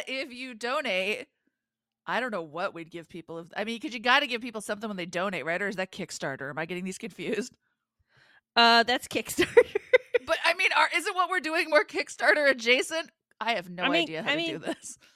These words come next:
Speaker 2: kind of. I guess, though, that we could just do ads for Hulu.
Speaker 1: Fair. That might be the best bet. That's just our labor.
Speaker 2: Yeah.
Speaker 1: <laughs> So, I don't know about you. For me,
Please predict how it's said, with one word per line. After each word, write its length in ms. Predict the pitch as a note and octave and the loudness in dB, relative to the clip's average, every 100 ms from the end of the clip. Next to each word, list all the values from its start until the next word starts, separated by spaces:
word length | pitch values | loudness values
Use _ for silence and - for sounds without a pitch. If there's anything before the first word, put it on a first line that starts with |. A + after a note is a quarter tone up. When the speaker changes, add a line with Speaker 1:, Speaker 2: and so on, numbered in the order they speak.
| _ - | _ -18
Speaker 2:
kind 360 | - C#4+ E4+ | -8 -4 -2
of. 180 | A#3+ A3 | -2 -4
I 140 | E3+ B3+ | -6 -6
guess, 300 | C4 C#4 - | -6 -8 -6
though, 220 | C4+ A#3 | -4 -4
that 220 | G#3 F#3 | -4 -6
we 120 | A3 | -8
could 200 | A3 A#3+ | -8 -10
just 220 | - G#3 - | -8 -10 -6
do 120 | G3 | -6
ads 280 | F#3+ F#3+ - | -4 -6 -6
for 120 | E3+ | -8
Hulu. 400 | F#3+ F3 B2 E3+ _ _ _ _ _ _ _ _ _ _ | -6 -8 -10 -14 _ _ _ _ _ _ _ _ _ _
Speaker 1:
Fair. 400 | F#3 F#3 F3+ F#3 _ G3 | -10 -8 -10 _ _ -10
That 160 | F#3+ | -8
might 180 | G3+ F#3+ | -8 -8
be 100 | F3+ | -10
the 100 | E3 | -10
best 280 | D#3 C#3 - | -10 -12 -14
bet. 220 | - - _ - | -14 -14 _ -20
That's 120 | - | -20
just 140 | E3 | -20
our 120 | D#3 C#3 | -18 -18
labor. 340 | C3 B2 D#3+ | -18 -18 -14
Speaker 2:
Yeah. 160 | F3+ - _ _ _ _ _ _ - - _ | -14 -16 _ _ _ _ _ _ -20 -20 _
Speaker 1:
<laughs> 720 | A4 - G4 _ - - - - _ _ - - - - _ _ _ _ _ _ | -6 -6 -12 _ -10 -10 -16 -16 _ _ -16 -16 -18 -20 _ _ _ _ _ _
So, 440 | - D#4+ D4+ C#4+ - _ _ _ - | -10 -4 -2 -2 -6 _ _ _ 2
I 140 | F#4 | 2
don't 120 | A#4 | 2
know 120 | C#4 | 0
about 220 | B3 A#3+ G#3+ | 2 2 0
you. 400 | A#3+ B3 A#3+ - | -6 -6 -8 -10
For 240 | - C#4+ | -12 -10
me, 500 | C#4 D4 D4 D4 C#4+ | -10 -10 -8 -8 -8